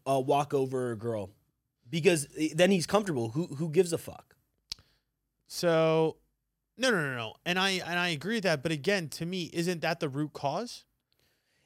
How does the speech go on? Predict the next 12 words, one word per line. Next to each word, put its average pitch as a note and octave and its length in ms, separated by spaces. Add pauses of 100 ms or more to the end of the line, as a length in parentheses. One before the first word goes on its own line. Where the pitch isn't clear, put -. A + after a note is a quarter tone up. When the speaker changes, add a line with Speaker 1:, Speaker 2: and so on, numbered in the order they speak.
(120)
Speaker 1:
It, G3+ 380
well, G3 160
that's F3+ 260
the F#3+ 60
root F#3 180
cause E3+ 240
of D3 60
the C#3+ 60
girl D#3 180
walking F3+ 260
away. F#3+ 160
Yes. - 460